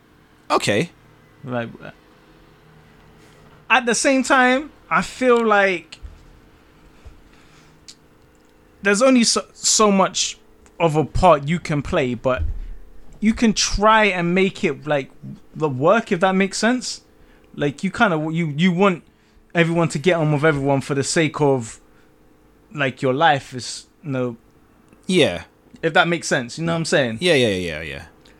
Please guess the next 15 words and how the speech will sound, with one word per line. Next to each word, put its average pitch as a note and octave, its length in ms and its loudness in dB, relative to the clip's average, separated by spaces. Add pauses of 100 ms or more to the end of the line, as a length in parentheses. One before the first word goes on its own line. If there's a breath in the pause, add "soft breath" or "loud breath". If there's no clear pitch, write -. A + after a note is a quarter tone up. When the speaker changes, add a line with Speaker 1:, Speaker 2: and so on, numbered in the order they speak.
(180)
Speaker 2:
But D#3+ 240 -2 (160)
if F3+ 160 0
it F3 140 -4
can't, G#3 480 0 (340)
for - 180 -8
whatever E3 300 0
reason, C#3+ 340 0
then C3 140 -2
it, B2 200 -8
you C#3+ 60 -6
know, B2 160 -4
it A#2 60 -8
just B2+ 200 -10
can't. B2+ 280 -2
And A#2 220 -8